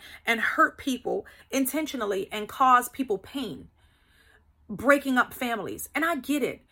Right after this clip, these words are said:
I literally have heard of stories where women, they know that the man is married, you know, they're doing what they do with this guy, and the guy is honestly saying, "Okay, listen, this day at this time,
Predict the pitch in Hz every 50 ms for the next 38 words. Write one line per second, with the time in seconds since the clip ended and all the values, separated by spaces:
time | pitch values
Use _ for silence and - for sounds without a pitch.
0 | _ _ _ _ _ _ _ _ _ - - _ _ _ - 285 349 381 370 320
1 | 277 285 294 294 277 277 269 262 254 247 233 233 233 214 202 233 208 208 - 247
2 | 262 262 247 226 208 - - - 262 240 233 233 208 202 202 196 196 220 240 240
3 | 247 240 247 247 240 - _ _ _ _ _ _ _ _ _ _ _ _ _ _
4 | _ - - - - 214 196 240 247 226 208 220 226 262 254 302 254 294 285 285
5 | 269 277 285 302 269 - 208 180 170 170 170 190 202 _ _ _ _ _ _ _
6 | _ _ - 226 226 214 196 190 196 185 185 214 214 240 240 233 240 247 240 262
7 | 262 269 - 262 254 202 233 220 214 202 - 208 208 - 190 165 156 156 160 175
8 | - - - _ - 202 226 233 226 262 262 285 269 247 220 - - 208 220 233
9 | 240 240 - - 226 226 - - 214 196 196 196 - - 214 208 - 214 180 180
10 | 190 196 214 208 - - 160 165 - - - - - - - _ _ _ _ -
11 | 196 175 220 277 302 - 262 277 294 302 294 285 294 294 294 - _ _ _ _
12 | _ _ _ - 208 190 165 226 269 262 - - 277 294 285 277 269 277 285 285
13 | 269